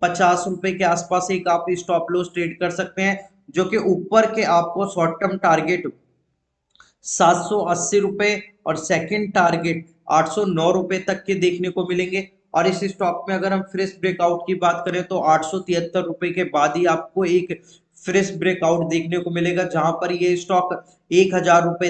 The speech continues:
तक जाता हुआ नजर आएगा। यह वीडियो अच्छा लगे तो चैनल को like, subscribe करें। वीडियो देखने के लिए आपका धन्यवाद।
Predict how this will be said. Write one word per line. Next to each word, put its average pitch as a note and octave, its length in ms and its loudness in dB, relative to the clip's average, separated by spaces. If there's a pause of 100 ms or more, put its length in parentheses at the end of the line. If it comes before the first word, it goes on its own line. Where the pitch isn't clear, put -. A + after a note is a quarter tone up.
तक - 220 -4 (220)
जाता D#3 300 2
हुआ E3 240 0
नजर E3 320 0
आएगा। C3 400 0 (340)
यह D#3 140 0
वीडियो F3 300 2
अच्छा E3+ 240 -2
लगे E3+ 220 -2
तो F3 120 -6
चैनल E3+ 320 -2
को F3+ 140 -6
like, D3+ 280 2
subscribe E3 520 -4
करें। F3+ 220 -2
वीडियो E3 320 -2
देखने D#3 300 -4
के E3+ 100 -8
लिए D#3+ 120 0
आपका D#3 260 -4 (100)
धन्यवाद। B2+ 440 -8